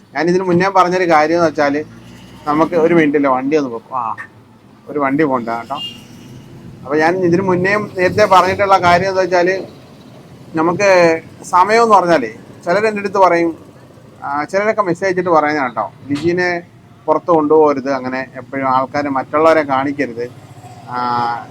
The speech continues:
ലിജിയുടെ ഇമ്പ്രൂവ്മെൻറ്റും കാര്യങ്ങളൊന്നും മറ്റുള്ളവരെ കാണിക്കരുത്", അങ്ങനെയൊക്കെ പറയാറുണ്ട് കേട്ടോ. അങ്ങനെയൊക്കെ പറയാം. ഓരോരുത്തരും ഓരോ രീതിയിലാണ്, ഓരോ ലൈഫിലെ ഓരോ കാര്യങ്ങളും ഓരോ രീതിയിലാണ് തിരഞ്ഞെടുക്കുന്നത്, ആ, രീതിയിലാണ് കാണുന്നത്.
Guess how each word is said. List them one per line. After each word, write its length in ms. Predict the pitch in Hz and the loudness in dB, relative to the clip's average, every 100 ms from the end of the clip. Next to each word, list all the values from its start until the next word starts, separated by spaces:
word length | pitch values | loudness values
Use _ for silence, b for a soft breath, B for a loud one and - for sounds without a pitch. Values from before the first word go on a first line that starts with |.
| 143 | -8
ലിജിയുടെ 340 | 143 160 151 | -2 0 0
ഇമ്പ്രൂവ്മെൻറ്റും 560 | 139 143 151 156 156 151 | 0 0 0 0 -2 -2
കാര്യങ്ങളൊന്നും 480 | 143 139 139 139 | -2 -2 -4 -4
മറ്റുള്ളവരെ 460 | 135 127 135 135 135 127 | -6 -8 -4 -4 -4 -4
കാണിക്കരുത്", 560 | 120 123 123 123 113 | -6 -6 -10 -12 -8
അങ്ങനെയൊക്കെ 440 | 127 139 165 165 165 | -8 -8 -4 -4 -4
പറയാറുണ്ട് 420 | 143 135 131 113 | -4 -2 -4 -6
കേട്ടോ. 240 | 107 104 - - - - - _ - - 135 | -14 -16 -20 -20 -20 -20 -20 _ -20 -20 -6
അങ്ങനെയൊക്കെ 300 | 165 190 202 | -2 -2 -2
പറയാം. 240 | 185 160 | -2 -2
ഓരോരുത്തരും 420 | 143 156 160 208 | -2 -4 -4 0
ഓരോ 220 | 202 190 202 | 2 2 0
രീതിയിലാണ്, 640 | 202 202 208 190 190 196 - - | -8 -6 -2 -2 -2 -10 -18 -6
ഓരോ 240 | 175 202 202 | -2 0 0
ലൈഫിലെ 420 | 180 180 180 196 | 0 -2 -2 0
ഓരോ 380 | 175 180 208 190 | 2 2 2 0
കാര്യങ്ങളും 380 | 175 180 180 | -2 -2 -2
ഓരോ 240 | 170 180 190 | 0 0 2
രീതിയിലാണ് 440 | 170 165 165 160 | 2 2 2 0
തിരഞ്ഞെടുക്കുന്നത്, 840 | 147 139 123 113 110 _ _ _ 151 | -4 -6 -12 -12 -18 _ _ _ -10
ആ, 240 | 147 143 | -8 -6
രീതിയിലാണ് 500 | 147 165 180 175 180 | -6 -6 -2 -4 -2
കാണുന്നത്. 340 | 170 170 110 | -2 -2 -2